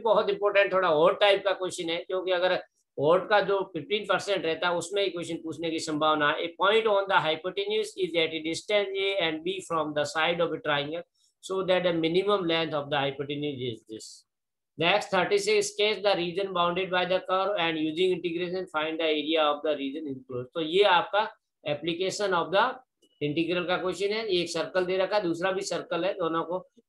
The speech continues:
कॉमन एरिया है वो आपको निकालना है। थर्टी सेवन देखिए, find the distance of the, find the distance of the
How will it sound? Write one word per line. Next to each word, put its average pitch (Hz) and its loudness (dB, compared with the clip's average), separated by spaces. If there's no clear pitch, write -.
कॉमन 175 0
एरिया 160 2
है 156 4
वो 156 2
आपको 196 -2
निकालना 131 -6
है। 123 -6
थर्टी 156 -2
सेवन 185 0
देखिए, 220 2
find 196 2
the 214 0
distance 196 0
of 165 0
the, 175 4
find 185 2
the 202 -4
distance 214 -2
of 190 2
the 196 2